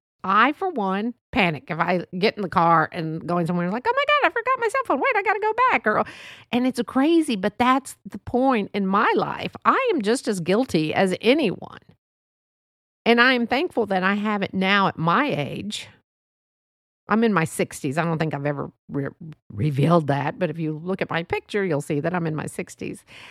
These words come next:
That in my sixties, I have to have my cell phone with me, my lifeline.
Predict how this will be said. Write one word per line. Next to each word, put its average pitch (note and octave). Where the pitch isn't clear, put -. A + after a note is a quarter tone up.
That A#3
in A3
my B3
sixties, G#3+
I G3+
have F3+
to E3
have D3+
my C#3+
cell -
phone -
with -
me, -
my F3+
lifeline. D3+